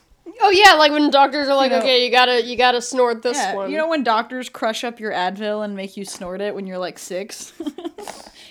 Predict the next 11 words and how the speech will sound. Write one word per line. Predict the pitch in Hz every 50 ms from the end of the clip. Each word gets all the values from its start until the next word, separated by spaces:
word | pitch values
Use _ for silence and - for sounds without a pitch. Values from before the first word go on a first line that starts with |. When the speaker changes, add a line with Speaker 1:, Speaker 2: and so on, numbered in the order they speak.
| _
Speaker 2:
You | - 285
know | 302 403
Speaker 1:
Isn't | 415
Speaker 2:
how | 311
your | 320 311 294
pediatrician | - 320 330 294 285 285 - - 262 240 - 285 330 254
<laughs> |
does | - 269 269 269
that? | 302 311 -
Speaker 1:
Isn't | 285 302 339 - - _ _ _ - - _ _ _ _ _
it | 480 480 494 523 494